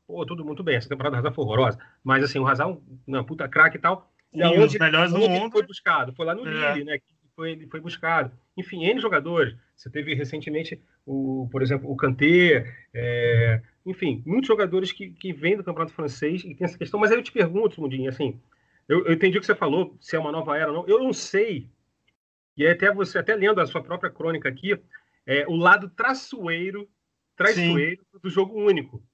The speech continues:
Speaker 1: né? Porque
Speaker 2: É.
Speaker 1: é, é complicado, né? Também, assim, a gente tá, é uma temporada muito diferente,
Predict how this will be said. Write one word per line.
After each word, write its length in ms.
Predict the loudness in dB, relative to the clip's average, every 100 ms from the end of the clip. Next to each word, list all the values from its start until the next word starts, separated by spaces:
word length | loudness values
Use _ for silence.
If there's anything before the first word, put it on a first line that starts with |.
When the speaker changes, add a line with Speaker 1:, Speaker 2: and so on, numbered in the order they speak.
| _ -8
Speaker 1:
né? 160 | -8 -8 -8
Porque 240 | -6 -2
Speaker 2:
É. 60 | -2
Speaker 1:
é, 260 | -2 -14 _ _ -12
é 60 |
complicado, 600 | -6 -4 0 4 4 4
né? 140 | -6 -8
Também, 340 | -8 -8 -8
assim, 260 | -8 -12 -16 _ _
a 120 | -10
gente 160 | -10 -6
tá, 120 | -8 -8 _
é 80 | -10
uma 160 | -10 -10
temporada 360 | -8 -4 -2
muito 280 | 0 -2 -6
diferente, 640 | -8 -6 -2 -2 -4 -12